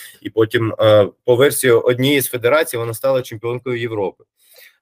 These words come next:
Також, е, у цьому, що, е, із, е, найближчих успіхів, це от, наприклад, е,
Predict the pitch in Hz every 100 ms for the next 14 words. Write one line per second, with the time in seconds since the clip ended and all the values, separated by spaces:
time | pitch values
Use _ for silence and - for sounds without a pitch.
0 | - 151 165 151 - 127 117 117 113 110
1 | 107 - 110 147 139 123 - 92 - 143
2 | 139 110 110 - 123 120 110 110 107 101
3 | 95 - _ _ 92 104 110 135 190 -
4 | - - 139 - - - 117 - 107 107
5 | 101 101 107 - 113 101 - 90 87 87